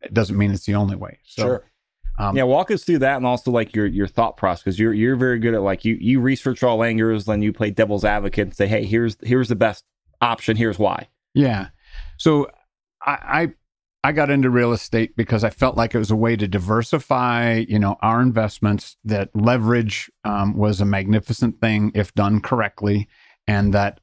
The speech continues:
Speaker 1: um, it could set up, um, I guess, income or wealth building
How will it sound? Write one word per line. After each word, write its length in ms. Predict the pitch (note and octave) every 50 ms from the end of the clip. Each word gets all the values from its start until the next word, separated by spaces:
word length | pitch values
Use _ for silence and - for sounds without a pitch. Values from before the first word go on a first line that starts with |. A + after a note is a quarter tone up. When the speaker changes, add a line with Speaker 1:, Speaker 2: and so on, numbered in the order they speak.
| -
Speaker 1:
um, 480 | - F#2+ F#2 F#2+ F#2 F#2 F#2 F#2 F#2 -
it 200 | - B2 B2+ -
could 160 | - C3 A2+
set 260 | - - B2 A2 G#2+ G#2+
up, 220 | G#2 G#2 - _ _ _ _ _ _ _ _ -
um, 480 | G2+ F#2+ F#2+ F#2 F#2 F#2 F#2 F#2 F#2 -
I 60 | - G2
guess, 240 | G2+ G#2 G#2 - - -
income 640 | A2 A#2+ B2 - - A#2 A2+ A2 G#2+ G#2+ G#2 G#2 - _ _ _ _ _ _ _ -
or 140 | F#2+ G2 G2
wealth 340 | G2+ A2 A#2 A#2 A#2 A#2+
building 460 | G#2+ A2+ A#2+ A#2 A2+ A2 G#2+ G#2 G2